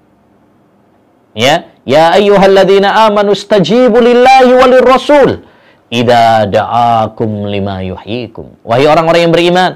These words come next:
penuhilah Allah dan penuhilah Rasul apabila mengajak kepada kehidupan kalian. Ketika kita taat kepada Allah,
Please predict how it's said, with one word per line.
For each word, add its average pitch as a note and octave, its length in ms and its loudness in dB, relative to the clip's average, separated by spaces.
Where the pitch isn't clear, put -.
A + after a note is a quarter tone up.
penuhilah G3 720 2
Allah G3+ 400 2
dan F#3+ 220 0
penuhilah G#3 480 0
Rasul G#3 640 0
apabila D3+ 400 0
mengajak G3+ 640 0
kepada F3 260 0
kehidupan C3+ 640 -2
kalian. G#2+ 320 -8
Ketika G3 380 -6
kita - 160 -8
taat C#3 400 -8
kepada A#2 240 -6
Allah, A#2+ 240 -10